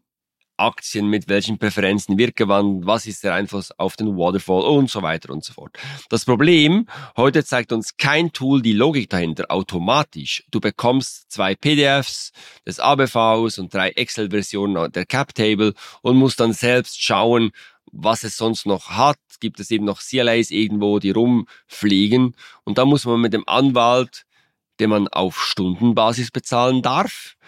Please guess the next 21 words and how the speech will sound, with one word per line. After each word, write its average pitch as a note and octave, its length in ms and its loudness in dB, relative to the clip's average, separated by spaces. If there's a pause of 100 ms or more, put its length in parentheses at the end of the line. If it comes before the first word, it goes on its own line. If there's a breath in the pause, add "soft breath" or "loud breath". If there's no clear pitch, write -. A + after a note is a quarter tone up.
(240 soft breath)
dann G2 260 -2
durchangeln C3+ 880 0
und A2 120 2
jeder C#3+ 420 2
Fehler G#2 400 -2
kann F2+ 280 -6
richtig - 560 -2
teuer G#2 320 2
werden A2 420 0 (300 loud breath)
oder A2 320 0
dich - 360 -4
bei F2+ 100 0
einem F#2+ 240 0
Exit - 540 -8
plötzlich F2 420 -8
blockieren. G1+ 540 -6 (800 loud breath)
Jetzt A#2+ 260 -2
kommt C#3 180 4
eben D3+ 200 6
die D#3 220 2 (160)
Vision A#2+ 640 0